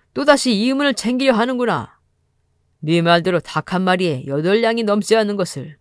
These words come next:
스무 냥이 받은 건 역시 도적질이라 할 수 있으며, 이로 미루어 볼 때 저자의 오십 냥을 주었다는 말도 거짓이라 판단하기 어렵다. 너는 민심을 어지럽힌 죄로 엄벌을 면치 못하리라.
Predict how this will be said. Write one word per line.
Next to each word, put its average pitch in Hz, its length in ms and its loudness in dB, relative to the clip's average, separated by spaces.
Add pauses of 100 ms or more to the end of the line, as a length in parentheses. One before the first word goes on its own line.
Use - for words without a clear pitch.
(480)
스무 220 320 0
냥이 240 260 2
받은 214 280 0
건 247 160 2
역시 175 440 -2
도적질이라 180 600 -2
할 185 160 -2
수 180 160 -4
있으며, 190 420 -2 (880)
이로 240 240 4
미루어 170 320 2
볼 165 180 0
때 - 320 -10 (440)
저자의 196 460 2
오십 156 360 -2
냥을 226 220 0
주었다는 220 460 2
말도 180 400 0 (360)
거짓이라 214 640 4
판단하기 226 560 0
어렵다. 139 580 -4 (460)
너는 180 360 2
민심을 190 500 0
어지럽힌 185 520 0
죄로 175 360 0 (580)
엄벌을 170 480 2
면치 196 340 2
못하리라. 185 720 0